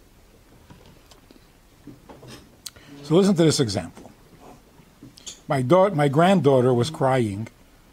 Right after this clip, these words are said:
because her doll broke. So I sat down and I said, "I feel so bad because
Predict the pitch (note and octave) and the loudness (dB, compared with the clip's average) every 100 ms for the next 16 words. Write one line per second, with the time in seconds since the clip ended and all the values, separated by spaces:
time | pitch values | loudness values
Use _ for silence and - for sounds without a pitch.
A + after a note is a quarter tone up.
0 | _ - A#2+ B2+ A#2 - A#2+ G#2+ B2+ A#2 | _ -10 -4 -2 -2 -2 -2 0 0 -2
1 | F#2 G2 F2 - - _ _ _ _ _ | -4 -8 -10 -14 -20 _ _ _ _ _
2 | _ _ _ _ _ _ _ _ _ - | _ _ _ _ _ _ _ _ _ -20
3 | - _ _ _ - C#3 B2 - F3 E3+ | -20 _ _ _ -8 -4 -2 2 2 2
4 | B2 A2 A#2+ B2+ - - - _ - B2+ | -2 -4 -8 -12 -20 -20 -20 _ -6 -4
5 | C3 B2 D#3+ D3 A#2 - _ _ _ _ | -2 0 0 0 -2 -10 _ _ _ _
6 | _ _ _ _ - C3+ - F#3 C3 - | _ _ _ _ -8 -8 -2 0 0 -2
7 | - A3+ F#3 A2+ G#3 A#3 B2 B2+ - D3+ | 0 0 0 0 0 0 0 -6 -2 0
8 | C3+ A#2 | 0 -4